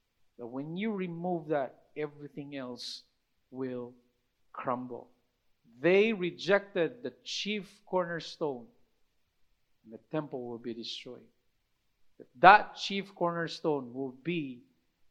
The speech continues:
the cornerstone of the new temple, and we know that to be the Lord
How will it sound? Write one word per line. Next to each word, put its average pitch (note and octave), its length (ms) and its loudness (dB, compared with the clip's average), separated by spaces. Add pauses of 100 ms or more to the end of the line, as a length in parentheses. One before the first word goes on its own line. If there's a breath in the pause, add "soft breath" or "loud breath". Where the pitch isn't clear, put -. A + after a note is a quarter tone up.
(200)
the G#3+ 500 2 (760)
cornerstone E3+ 920 2 (160)
of B2+ 200 -6
the C3+ 100 2
new D3 560 -4 (480)
temple, C#3 540 2
and A#2 120 -10
we A#2+ 80 -6
know D3 280 2
that D3 500 0
to C3+ 100 -2
be B2+ 420 -2 (420)
the B2 80 0
Lord A#2 500 -2